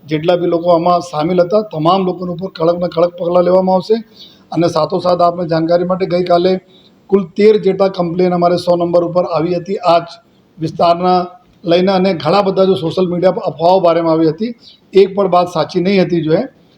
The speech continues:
તો બધા લોકો, અમુક લોકો બેઠા બેઠા બી અફવાઓ ફેલાવે છે. તો કોઈ, બધા લોકો સે રિક્વેસ્ટ છે, કોઈ અફવા ઉપર આપ ધ્યાન નહીં આપો જોઈએ. આપના, આપના વિસ્તાર માટે અગર કોઈ પ્રશ્નો કોઈ અફવાના માધ્યમથી આવતા હોય તો ત-, આપ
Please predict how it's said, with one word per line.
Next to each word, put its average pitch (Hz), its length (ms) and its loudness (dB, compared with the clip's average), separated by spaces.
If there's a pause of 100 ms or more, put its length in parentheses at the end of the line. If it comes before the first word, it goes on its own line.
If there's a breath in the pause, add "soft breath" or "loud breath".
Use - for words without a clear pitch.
(120)
તો 175 100 0
બધા 160 300 0
લોકો, 190 200 0
અમુક 185 260 0
લોકો 185 160 0
બેઠા 165 280 0
બેઠા 175 220 2
બી 175 100 -2
અફવાઓ 175 320 2
ફેલાવે 170 380 0
છે. 214 420 -2 (180)
તો 165 100 -2
કોઈ, 185 380 0 (100)
બધા 160 220 0
લોકો 180 200 -2
સે 170 160 -6
રિક્વેસ્ટ 180 420 -4
છે, 202 80 0
કોઈ 185 340 0
અફવા 175 400 -2
ઉપર 170 220 0
આપ 165 200 0
ધ્યાન 139 180 -2
નહીં 190 200 0
આપો 190 200 2
જોઈએ. 208 240 2 (600 soft breath)
આપના, 180 580 0 (240)
આપના 196 340 0
વિસ્તાર 170 440 0
માટે 170 280 -2
અગર 170 160 2
કોઈ 170 180 -4
પ્રશ્નો 165 540 0
કોઈ 170 260 -2
અફવાના 165 360 0
માધ્યમથી 160 440 -2
આવતા 156 260 0
હોય 208 260 2 (580 soft breath)
તો 196 400 2 (340)
ત-, - 40 -10 (280)
આપ 180 220 2